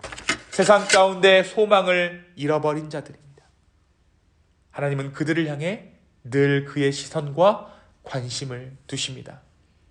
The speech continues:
다시 말해, 우리의 삶이 낮아질 때, 우리의 삶이 어려움 가운데 있을 때,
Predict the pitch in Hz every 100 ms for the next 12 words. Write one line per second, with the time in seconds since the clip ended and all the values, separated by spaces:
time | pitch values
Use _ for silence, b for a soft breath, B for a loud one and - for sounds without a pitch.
0 | _ - - 139 127 147 156 135 B B
1 | B B B 143 156 214 214 214 - 214
2 | 180 180 175 - 123 139 175 175 156 -
3 | 123 147 - _ _ b b 156 165 220
4 | 220 214 214 196 190 196 190 - 151 151
5 | 202 214 208 208 190 185 175 180 170 156
6 | 147 175 180 151